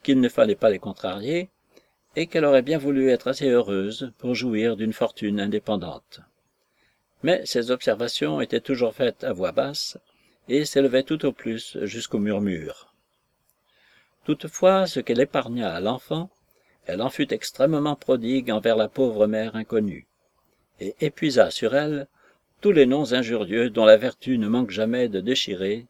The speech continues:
celles qui déshonorent leur sexe. On délibéra ensuite sur les moyens à prendre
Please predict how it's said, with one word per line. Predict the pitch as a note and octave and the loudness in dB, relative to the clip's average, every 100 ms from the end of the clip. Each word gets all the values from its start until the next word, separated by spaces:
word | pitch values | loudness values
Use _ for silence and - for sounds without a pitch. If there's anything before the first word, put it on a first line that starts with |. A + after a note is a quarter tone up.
| _ _ | _ _
celles | - C3+ A#2+ | 4 6 6
qui | - B2 | 2 -8
déshonorent | F#2 A#2 A2+ A2 G2+ G2 | -2 2 4 2 0 0
leur | F#2+ - | -2 -4
sexe. | - F#2 - - - _ _ _ _ _ _ _ _ _ _ _ _ _ - | -6 -6 -6 -14 -14 _ _ _ _ _ _ _ _ _ _ _ _ _ -6
On | A#2+ | 0
délibéra | C3 E3 E3 E3 E3 F3 | 2 2 4 2 2 0
ensuite | B2 - F#3+ F#3+ | -2 -4 -6 -8
sur | - - C3 | -10 -4 -2
les | C3+ | 0
moyens | C#3+ C#3+ A2+ | -2 -2 -2
à | - | -4
prendre | - D3 D#3+ D3+ | -4 -6 -6 -8